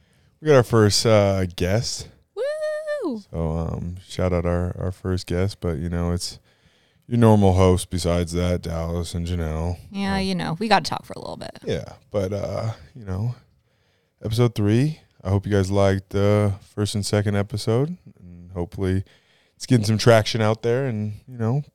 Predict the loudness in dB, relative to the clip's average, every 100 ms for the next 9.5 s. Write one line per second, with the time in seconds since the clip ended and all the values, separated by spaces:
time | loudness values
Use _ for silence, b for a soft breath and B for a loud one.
0 | _ -4 2 4 4 4 4 4 4 4
1 | 4 2 -2 -6 _ 0 2 2 2 2
2 | 2 2 0 0 0 -4 -4 -2 -2 -2
3 | -4 -4 -4 -4 -4 -4 -6 -6 -6 -8
4 | -8 -8 -8 -10 -10 -6 -4 -4 -6 -10
5 | -4 2 2 0 -6 -6 -2 0 0 -2
6 | -4 -6 -6 -6 -4 -6 -4 -4 -4 -2
7 | -2 -2 -6 -8 -4 -4 -6 -6 -4 -4
8 | -6 -8 -6 -6 -6 -8 -8 -10 -16 -16
9 | -6 0 0 -2